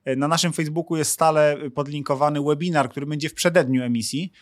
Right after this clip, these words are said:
e, który będzie trwał tyle czasu, ile będzie potrzeba. Ja chcę odpowiedzieć na wszystkie pytania, bo,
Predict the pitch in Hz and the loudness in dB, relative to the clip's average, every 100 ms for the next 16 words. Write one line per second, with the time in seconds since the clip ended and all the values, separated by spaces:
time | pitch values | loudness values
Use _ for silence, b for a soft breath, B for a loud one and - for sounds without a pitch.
0 | b b 139 127 170 175 175 180 165 202 | b b -6 -4 -2 -2 -2 -2 2 2
1 | 202 190 185 165 175 175 170 156 165 - | 4 4 2 0 0 0 -2 -4 -8 -2
2 | 185 180 175 - 165 165 160 170 151 143 | 0 0 -2 -2 -6 -8 -8 -6 -6 -8
3 | 156 156 139 139 117 107 110 | -8 -10 -8 -4 -4 -4 -8